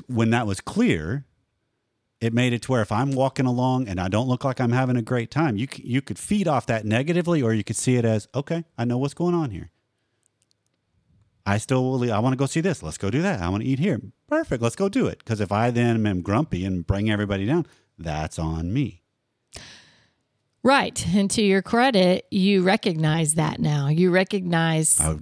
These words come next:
Speaker 1: I didn't before. I'd, I will own
Speaker 2: <laughs>
Speaker 1: that. That is not something I was good at early.
Speaker 2: Uh, well, I mean,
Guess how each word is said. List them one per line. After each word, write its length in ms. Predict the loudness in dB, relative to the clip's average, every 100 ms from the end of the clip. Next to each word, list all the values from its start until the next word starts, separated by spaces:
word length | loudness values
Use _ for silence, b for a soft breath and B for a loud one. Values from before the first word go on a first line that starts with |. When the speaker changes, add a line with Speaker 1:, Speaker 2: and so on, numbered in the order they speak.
| -2
Speaker 1:
I 80 | -2
didn't 300 | 2 2 2
before. 440 | 0 2 4 4 2
I'd, 180 | 0
I 60 | 0
will 80 | 2
own 140 | 4
Speaker 2:
<laughs> 460 | 6 6 6 6 6
Speaker 1:
that. 240 | 4 4
That 200 | 2 2
is 160 | 2 2
not 340 | 4 4 2
something 280 | 2 0 4
I 100 | 4
was 260 | 2 0 -4 -6
good 220 | 0 2 4
at 180 | 2 2
early. 280 | 2 0
Speaker 2:
Uh, 220 | 0 2 4
well, 260 | 4 4
I 120 | 2 2
mean, 600 | 2 2 2 0 -6